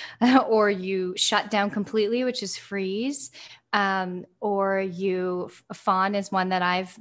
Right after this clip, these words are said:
um, learned a lot about, 'cause that's been one of my primary ones, which is to, like, people please and try and make things better.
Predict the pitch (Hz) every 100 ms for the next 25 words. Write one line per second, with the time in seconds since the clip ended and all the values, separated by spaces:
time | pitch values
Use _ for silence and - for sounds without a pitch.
0 | - - 196 185 180 175 - _ - 185
1 | - - 196 196 190 185 175 185 196 180
2 | - 170 - 185 180 175 175 175 175 196
3 | 190 202 202 202 208 226 208 190 190 -
4 | 190 180 175 202 202 196 214 208 190 196
5 | - - - - 240 214 202 202 208 196
6 | - 180 196 254